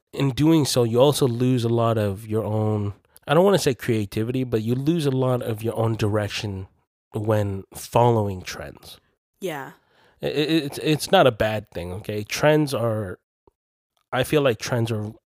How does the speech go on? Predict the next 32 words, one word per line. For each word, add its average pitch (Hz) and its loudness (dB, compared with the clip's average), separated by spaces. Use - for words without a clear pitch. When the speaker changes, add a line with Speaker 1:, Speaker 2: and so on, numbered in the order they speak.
Speaker 1:
are 110 -2
great. 117 -2
You 110 -2
know, 107 0
they 107 -2
allow 104 -2
for 107 -6
people 110 -2
to 104 -4
creatively 147 0
understand 120 0
and 101 -2
learn 113 4
about 98 -4
the 113 -6
times. - -8
Speaker 2:
Mm-hmm. 202 -12
Speaker 1:
But 101 -2
I 117 -4
also 123 2
find 120 0
trends 120 0
very 123 4
misleading. 113 -2
Speaker 2:
Yeah, 190 -6
I 185 -8
feel 226 -14
like 240 -12
there 185 -10
are 180 -12
some 165 -16
trends 156 -16